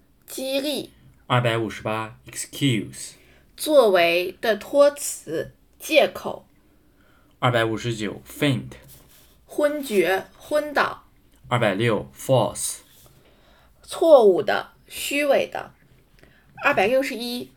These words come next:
Speaker 1: ，fan。
Speaker 2: 风扇爱好者，煽动。
Speaker 1: 二百六十二，fancy。
Speaker 2: 幻想，喜好，想象的，奇特的。
Speaker 1: 二百六十三，fashion。
Speaker 2: 流行，风尚。
Speaker 1: 二百六十四，fasten。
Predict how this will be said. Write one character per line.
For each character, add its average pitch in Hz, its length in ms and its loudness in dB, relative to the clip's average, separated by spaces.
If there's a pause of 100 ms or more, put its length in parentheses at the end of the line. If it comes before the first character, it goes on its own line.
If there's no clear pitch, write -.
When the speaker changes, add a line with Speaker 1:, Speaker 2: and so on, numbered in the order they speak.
Speaker 1:
，fan。 262 360 0 (500)
Speaker 2:
风 143 260 4
扇 123 480 0
爱 143 180 2
好 98 220 -2
者， 92 300 -4
煽 139 360 4
动。 127 280 0 (480)
Speaker 1:
二 - 180 2
百 214 120 6
六 254 180 4
十 - 100 -4
二 240 340 0 (160)
，fancy。 262 600 -2 (160)
Speaker 2:
幻 147 320 4
想， 85 340 -6 (100)
喜 - 340 -8
好， - 500 0
想 87 260 -6
象 131 300 0
的， - 220 -8 (120)
奇 - 240 -6
特 135 300 2
的。 - 200 -10 (640)
Speaker 1:
二 277 140 4
百 226 100 2
六 233 140 0
十 247 120 -8
三 247 420 -2 (200)
，fashion。 247 580 -2 (180)
Speaker 2:
流 107 260 6
行， 98 480 -2 (140)
风 143 260 0
尚。 139 400 0 (680)
Speaker 1:
二 285 120 2
百 196 140 4
六 226 140 2
十 240 120 -6
四 247 440 0 (180)
，fasten。 269 560 -2